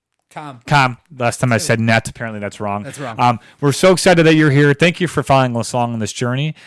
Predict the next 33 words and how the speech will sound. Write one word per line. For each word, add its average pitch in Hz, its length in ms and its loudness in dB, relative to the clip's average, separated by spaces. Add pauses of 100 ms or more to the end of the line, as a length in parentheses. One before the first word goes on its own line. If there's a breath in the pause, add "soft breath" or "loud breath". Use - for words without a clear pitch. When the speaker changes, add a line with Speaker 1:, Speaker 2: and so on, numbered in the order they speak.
(140 loud breath)
Speaker 2:
Um, 110 360 -2
once 120 220 -2
again, 127 180 -2
you 117 120 0
will 120 100 2
be 107 140 -2
seeing 107 280 -6
videos 117 460 -4
from 113 100 -8
a 92 40 -6
different 95 320 -6
place 135 340 -2
on 101 80 -10
Marquette's 95 320 -12
campus 131 420 -10
in 120 40 -10
the 95 60 -10
seven 104 260 -10
oh - 20 -10
seven 123 300 -10
Hub 110 200 -10
very 104 200 -4
soon, 131 320 -8
and 107 80 -8
we're 90 100 -8
very 104 300 -2
pumped - 260 -2
for - 80 -6
that. 113 300 0 (960 loud breath)
You 120 160 -6
wanna 107 140 -4
say 113 160 -8
anything 123 220 -10